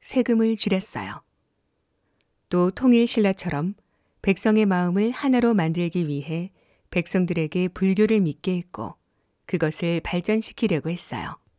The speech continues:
잃어버린 옛 고구려 땅을 되찾기 위한 노력도 했는데요. 여기서 퀴즈. 태조 왕건은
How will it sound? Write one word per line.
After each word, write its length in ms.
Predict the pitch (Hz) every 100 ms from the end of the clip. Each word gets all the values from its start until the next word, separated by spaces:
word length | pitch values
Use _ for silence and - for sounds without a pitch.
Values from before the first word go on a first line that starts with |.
| _ _ _ _ _ _ -
잃어버린 600 | 190 190 180 196 202 180
옛 180 | 202 220
고구려 360 | - 196 208 226
땅을 400 | 220 208 214 208
되찾기 500 | 196 202 247 - 214
위한 240 | 175 185
노력도 380 | 165 151 180 -
했는데요. 600 | 196 185 170 139 165 214 - _ _ _ _ -
여기서 440 | 180 165 208 247 285 _
퀴즈. 400 | - 294 - - - _ _ _ _ _ _ _ _ _ _ _ _ _ _ _ _ _ _ _ _ _
태조 300 | - 226 220
왕건은 560 | 202 185 160 147 185